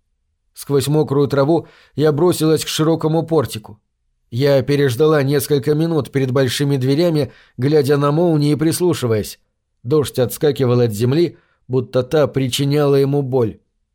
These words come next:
Старая трава дрожала от возросшего холода. Не похоже было, чтобы кто-то мог жить в таком тёмном доме. Но внезапно я услышала, как за моей спиной со скрипом отворилась дверь.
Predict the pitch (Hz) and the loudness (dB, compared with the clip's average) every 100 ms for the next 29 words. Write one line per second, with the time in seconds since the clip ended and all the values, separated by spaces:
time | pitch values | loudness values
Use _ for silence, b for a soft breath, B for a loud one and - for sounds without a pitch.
0 | _ - - - 123 117 110 123 127 143 | _ -18 -6 0 2 2 2 0 2 0
1 | 123 b b b 104 135 143 127 170 151 | -2 b b b -2 2 4 4 4 4
2 | 127 123 123 123 135 - 139 131 - 139 | 2 2 0 2 0 0 -2 -2 0 0
3 | 123 104 95 - _ _ _ _ 107 143 | 0 -2 -8 -20 _ _ _ _ -2 -2
4 | 127 131 - 170 117 123 156 151 123 - | 0 0 0 0 2 0 2 2 0 0
5 | 123 131 B B B - 165 160 147 147 | 0 0 B B B -4 -2 0 0 0
6 | 160 123 147 135 - 135 131 127 120 147 | 0 -2 -2 -4 -2 -4 0 -2 0 0
7 | 123 127 127 135 123 107 - _ _ _ | 0 0 -2 0 0 -2 -12 _ _ _
8 | _ - 123 127 143 143 180 180 156 147 | _ -6 -2 0 0 0 0 0 0 2
9 | 143 131 165 170 165 156 160 B B _ | 2 0 -2 -2 0 -2 -2 B B _
10 | 143 117 151 160 175 160 - 143 170 170 | -4 -2 0 0 0 0 -2 -2 0 0
11 | - 143 131 160 175 160 151 131 143 147 | 0 -2 -2 -4 -2 -2 -2 0 0 2
12 | 156 151 127 117 117 113 - | 2 0 -2 -4 -2 -2 -6